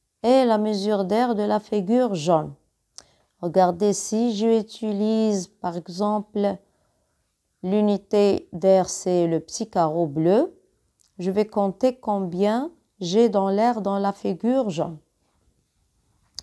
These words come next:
C'est le fait de compter les carreaux. Je vais commencer par le carreau bleu.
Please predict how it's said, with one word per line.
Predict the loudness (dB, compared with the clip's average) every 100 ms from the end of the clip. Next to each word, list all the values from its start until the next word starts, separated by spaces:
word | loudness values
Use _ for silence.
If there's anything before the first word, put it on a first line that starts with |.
| -20 _ _
C'est | 0 2
le | 2
fait | 2 0 0
de | -2
compter | -2 -4 -4 0 2
les | 2
carreaux. | 0 -4 -6 -14
Je | -10
vais | -6 -4
commencer | -4 -2 -2 -4 -6
par | -8 -2 2 4 2 -6 _ _ -20 _ _ _ _
le | -8
carreau | -2 0 2 2 0 -2
bleu. | -4 0 0